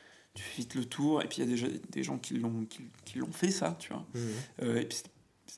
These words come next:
Speaker 1: je me suis rendu compte aussi que c'était pas forcément des trucs que j'avais envie de regarder, tu vois. <laughs> Donc, euh, donc, euh, voilà,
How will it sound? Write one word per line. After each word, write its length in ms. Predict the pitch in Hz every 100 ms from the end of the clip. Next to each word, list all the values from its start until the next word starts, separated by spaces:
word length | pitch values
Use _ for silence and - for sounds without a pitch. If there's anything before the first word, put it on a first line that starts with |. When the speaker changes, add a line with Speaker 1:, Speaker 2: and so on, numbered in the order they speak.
| -
Speaker 1:
je 100 | -
me 60 | -
suis 100 | 127
rendu 140 | 117
compte 180 | 123 131
aussi 140 | 190
que 60 | -
c'était 160 | -
pas 100 | 175
forcément 300 | 131 127 127
des 80 | 127
trucs 160 | 117 135
que 60 | -
j'avais 140 | 123
envie 140 | 117
de 60 | 113
regarder, 400 | 120 120 120 151
tu 160 | - 196
vois. 80 | - - - - - 190
<laughs> 920 | - - 160 202 233 214 170 196 160
Donc, 300 | 143 151 147 151
euh, 280 | 139 139 131
donc, 260 | 143 135
euh, 60 | 151
voilà, 360 | 131 135 175